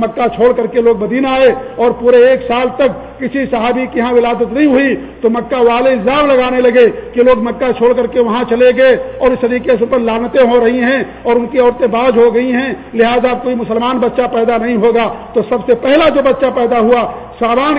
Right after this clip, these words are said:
کے مہینے میں سن دو ہجری کے اندر، وہ عبداللہ بن زبیر تھے۔ اس لیے صحابہ فرماتے ہیں کہ عبداللہ بن زبیر کی پیدائش پر ہمیں بہت زیادہ خوشی ہوئی تھی، ہمیں بہت زیادہ خوشی ہوئی، کیونکہ جو ہمارے اوپر یہودیوں نے اور اس طریقے سے مکہ کے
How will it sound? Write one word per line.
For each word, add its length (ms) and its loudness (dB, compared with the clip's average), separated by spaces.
کے 80 2
مہینے 280 0
میں 160 2
سن 160 -2
دو 80 6
ہجری 260 -2
کے 80 0
اندر، 180 0
وہ 80 0
عبداللہ 380 -2
بن 160 -2
زبیر 260 4
تھے۔ 100 6
اس 100 0
لیے 220 2
صحابہ 340 0
فرماتے 440 0
ہیں 80 0
کہ 60 0
عبداللہ 380 0
بن 200 -2
زبیر 320 4
کی 140 -2
پیدائش 440 2
پر 140 0
ہمیں 200 2
بہت 180 2
زیادہ 300 0
خوشی 220 -6
ہوئی 240 -4
تھی، 140 -12
ہمیں 180 -2
بہت 220 4
زیادہ 300 2
خوشی 200 0
ہوئی، 240 2
کیونکہ 260 0
جو 80 -2
ہمارے 240 0
اوپر 220 0
یہودیوں 420 2
نے 140 2
اور 160 2
اس 80 -4
طریقے 420 0
سے 80 2
مکہ 280 -4
کے 60 -4